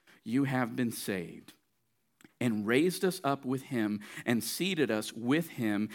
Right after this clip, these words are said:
in the heavenly places in Christ Jesus, so that in the coming ages he might show the immeasurable riches of his grace in kindness toward us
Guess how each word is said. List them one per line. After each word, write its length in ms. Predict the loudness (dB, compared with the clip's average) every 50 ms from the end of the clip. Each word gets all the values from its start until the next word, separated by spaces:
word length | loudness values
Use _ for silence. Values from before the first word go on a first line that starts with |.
| -12 -6 2
in 180 | 4 4 6 6
the 80 | 4
heavenly 480 | 4 2 0 0 2 2 4 4 4 4
places 640 | 2 0 -2 -2 -2 -2 -4 -4 -4 -4 -4 -6 -10 -16 -20 -4 2
in 180 | 4 4 4 4
Christ 460 | 2 0 0 0 0 0 -2 -8 -10
Jesus, 580 | -6 -4 -4 -4 -4 -6 -8 -8 -8 -8 -10 -14 -16 -20 -16 -10
so 200 | 2 4 4 6
that 280 | 8 6 6 6 6 6
in 140 | 6 6 6
the 100 | 4 2
coming 400 | 0 -2 0 2 2 2 2 2
ages 480 | 2 2 2 2 2 0 -2 -4 -4 -2
he 200 | 0 2 2 4
might 360 | 4 4 2 2 0 -2 -4
show 520 | -6 -4 -4 -2 -2 0 0 0 0 -2 -2 -10 -16 -6
the 200 | 2 6 6 8
immeasurable 920 | 8 6 4 4 4 4 2 2 2 0 2 4 4 4 6 4 4 4
riches 540 | 2 2 0 0 -2 -2 0 0 0 0 0
of 200 | 0 -2 0 0
his 200 | 0 -2 -2 -4
grace 680 | -10 -8 -4 0 0 2 2 0 -2 -4 -4 -6 -8 -10 -14 -20 -20 -20 2 _
in 260 | 6 6 8 6 4
kindness 840 | 2 -2 -4 2 4 4 4 4 2 0 0 0 -2 -2 -6 -10 -12 -18 -20 -20 _
toward 360 | -18 -8 -2 2 2 4 4 4
us 340 | 4 2 2 -2 -6 -8